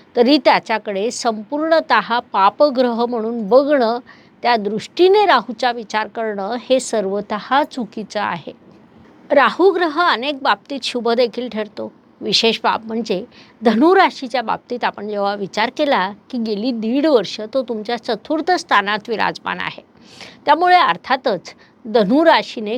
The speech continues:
खूप मोठ्या संकटाचा सामना केला, अनेक अडथळे सहन केले, अनेक अडचणी सहन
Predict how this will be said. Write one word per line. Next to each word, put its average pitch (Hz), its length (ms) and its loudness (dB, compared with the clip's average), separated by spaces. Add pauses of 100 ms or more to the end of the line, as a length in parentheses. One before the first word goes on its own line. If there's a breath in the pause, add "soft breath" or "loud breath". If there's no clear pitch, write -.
(120)
खूप 311 300 -6
मोठ्या 202 320 -6
संकटाचा 208 680 -4
सामना 214 420 -2
केला, 185 320 -8 (500 loud breath)
अनेक 339 360 4
अडथळे 262 460 2
सहन 220 380 -2
केले, 185 260 -6 (260)
अनेक 220 320 -2
अडचणी 240 440 -2
सहन 214 340 -4